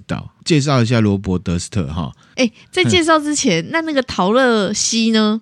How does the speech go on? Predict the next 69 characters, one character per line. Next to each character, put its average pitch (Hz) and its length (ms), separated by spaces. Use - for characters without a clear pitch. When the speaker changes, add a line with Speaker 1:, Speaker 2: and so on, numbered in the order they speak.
Speaker 1:
陶 131 200
乐 190 160
西。 147 320
Speaker 2:
对， 208 400
前 247 180
面 330 160
讲 220 160
的 202 80
那 254 100
个 262 120
二 294 180
号 285 160
房 196 220
的。 190 320
Speaker 1:
陶 127 180
乐 175 140
西 143 260
是 139 200
罗 120 120
伯· 113 180
德 107 140
斯 107 140
特 117 140
假 78 200
扮 82 280
的。 71 180
Speaker 2:
哦。 285 440
Speaker 1:
好， 135 200
那 226 120
至 214 240
于 165 40
他 175 160
为 190 140
什 139 140
么 123 60
要 156 120
假 101 240
扮， 120 180
我 98 80
觉 107 80
得 117 60
等 95 160
一 92 40
下 123 160
讲 87 300
的 85 80
时 92 220
候 107 180
呢， 90 160
你 85 100
就 101 120
可 107 100
以 85 140
兜 95 180
起 - 200
来 78 180
为 98 180
什 78 160
么 80 80
要 85 100
假 - 300
扮。 52 160
Speaker 2:
好。 180 420
Speaker 1:
这 180 120
个 165 80
陶 131 180
乐 147 140
西 113 320
啊， 107 200